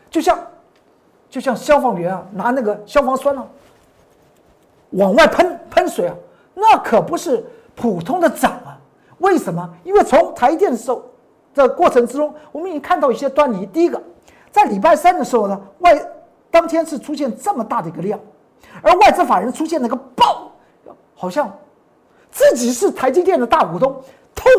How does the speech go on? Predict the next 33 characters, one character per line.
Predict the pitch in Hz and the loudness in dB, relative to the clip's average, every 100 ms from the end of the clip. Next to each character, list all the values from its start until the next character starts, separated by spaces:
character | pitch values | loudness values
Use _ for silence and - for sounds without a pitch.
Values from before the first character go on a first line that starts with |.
| - | 4
恨 | 359 | 0
台 | - 233 | 2 -2
积 | 254 | 0
电 | 320 190 | -2 -2
一 | |
样， | 254 220 - - _ _ | -2 -4 -8 -20 _ _
死 | - - 294 349 | -16 -12 0 4
命 | 453 427 | 6 6
的 | 320 | 6
往 | 247 | 4
下 | 226 349 | 2 0
卖。 | 330 320 - - _ _ | 0 -4 -10 -20 _ _
为 | 440 440 | 2 4
什 | - | 2
么 | 311 | -2
他 | 339 403 | 0 0
在 | 403 | 0
这 | - 466 440 | -4 2 4
样 | 403 | 2
的 | 320 | 0
死 | - - 240 | -6 -4 -2
命 | 359 415 | -2 0
的 | 339 | 0
往 | 220 | 0
下 | 214 302 | 0 -4
卖？ | 294 294 175 - _ _ _ _ | -2 -4 -6 -14 _ _ _ _
台 | - 180 262 | -10 -6 -4
电 | 285 180 | -6 -8
居 | - 240 | -8 -8
然 | 214 | -6
出 | 208 254 | -8 -12
现 | 254 269 180 | -10 -10 -10
了， | 160 | -10